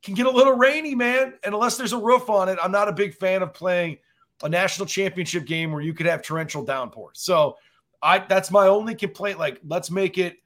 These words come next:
indoor stadiums in Dallas and New Orleans, uh, indoor stadium in Arizona,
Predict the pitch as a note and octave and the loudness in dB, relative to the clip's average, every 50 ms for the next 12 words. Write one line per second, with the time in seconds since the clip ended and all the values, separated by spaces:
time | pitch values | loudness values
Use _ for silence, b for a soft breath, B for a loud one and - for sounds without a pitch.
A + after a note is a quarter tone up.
0 | _ _ _ _ _ - F#3+ G3+ G3+ A3+ A3 F#3+ - - G3+ G3 G3 G3+ G3 F#3 | _ _ _ _ _ -4 -4 -2 -2 0 -2 -2 0 2 2 2 4 2 0 -2
1 | D3 D3 D3+ C3+ D#3+ E3 F3+ G#3 A3+ A#3 A3+ - - - - _ _ _ - D3+ | -2 -4 -6 -2 0 2 2 2 0 -2 -4 -6 -10 -14 -16 _ _ _ -14 -12
2 | C#3+ C#3+ D3 F3 A#3 C4+ C4+ C#4 C#4 C#4 B3 A#3+ - - _ _ _ _ _ _ | -10 -6 -2 0 2 2 2 0 -2 -4 -6 -10 -12 -14 _ _ _ _ _ _
3 | _ _ _ _ _ _ - C3+ C3+ C#3+ - G#3+ G3+ G3+ G3+ E3 - - G3+ G3 | _ _ _ _ _ _ -10 -8 -6 -6 -4 -2 0 2 0 0 2 2 2 2
4 | F#3 F#3 F3 E3+ E3+ E3+ E3 D#3+ C3+ C#3 G3+ A3 A3+ A#3 A#3 A#3 G#3+ G3 | 2 0 -2 0 0 0 0 -2 0 2 2 4 4 2 2 0 -2 -4